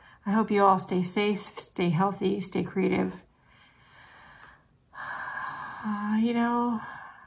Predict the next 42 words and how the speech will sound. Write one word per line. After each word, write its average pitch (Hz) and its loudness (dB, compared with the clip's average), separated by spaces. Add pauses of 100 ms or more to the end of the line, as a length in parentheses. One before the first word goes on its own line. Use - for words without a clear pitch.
wear 220 2
a - -2
mask, 208 2
get 180 0
a 208 0
vaccine, 196 0
wash 190 0
your 190 0
hands, 180 0
whatever 240 2
you're 226 4
comfortable 196 0
doing, 190 2
just 226 0
stay 233 2
healthy. 180 2 (1040)
And, 220 6
you 247 0
know, 269 4
if 202 0
you 233 6
have 226 4
questions, 226 0
comments, 226 -2
or 220 -4
concerns, 214 0
leave 220 4
them 233 0
down 214 2
below. 202 4
I 208 2
answer 196 0
all 202 4
my 208 4
comments. 185 0 (440)
Don't 220 0
forget 220 0
to 208 0
like, 208 0
share, 208 0
and 208 -2
subscribe, 233 -4